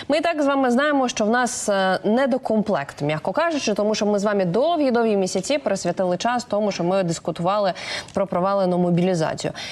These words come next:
І проблем в нас більш ніж достатньо. Але якби ми з вами зараз були в Ізраїлі, то ми б говорили про прем'єр-міністра, про президента, про мера, про все, що завгодно,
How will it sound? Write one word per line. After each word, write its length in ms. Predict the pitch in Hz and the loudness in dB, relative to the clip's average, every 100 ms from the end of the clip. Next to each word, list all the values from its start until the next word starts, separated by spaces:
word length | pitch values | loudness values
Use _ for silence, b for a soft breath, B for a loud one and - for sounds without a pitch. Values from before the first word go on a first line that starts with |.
| B | B
І 80 | 170 | -4
проблем 440 | 196 202 339 370 | 0 0 2 2
в 40 | 262 | 2
нас 240 | 240 208 | 2 0
більш 320 | 185 254 277 226 | 0 0 0 0
ніж 140 | 220 | 0
достатньо. 500 | 202 214 170 156 139 - | 0 -2 -4 -4 -4 -2
Але 320 | 262 262 143 - | 0 0 -2 -6
якби 240 | 185 214 330 | -2 0 2
ми 120 | 302 | 2
з 60 | 247 | 2
вами 240 | 269 233 | 0 2
зараз 300 | 226 233 208 | 2 2 0
були 280 | 180 196 190 | 0 2 2
в 100 | 180 | 2
Ізраїлі, 540 | 190 330 415 349 185 - B B B | 2 0 2 2 0 -2 B B B
то 120 | 226 | 0
ми 160 | 339 415 | 2 2
б 120 | 247 | 2
говорили 600 | 240 294 330 277 190 156 | 2 2 2 2 2 0
про 240 | - 156 | -2 -2
прем'єр-міністра, 880 | 311 381 392 381 370 320 240 208 165 | 2 2 2 4 4 2 0 -2 -4
про 220 | 160 202 320 | -2 -2 -2
президента, 800 | 370 381 349 349 269 254 190 160 | 0 0 2 2 2 0 0 -2
про 240 | - 294 | -2 0
мера, 300 | 330 247 185 | 2 2 -2
про 180 | - 202 | -2 -4
все, 280 | - 392 403 | -2 -2 0
що 180 | 320 | 0
завгодно, 580 | 240 220 185 170 160 156 | 2 0 0 0 0 -2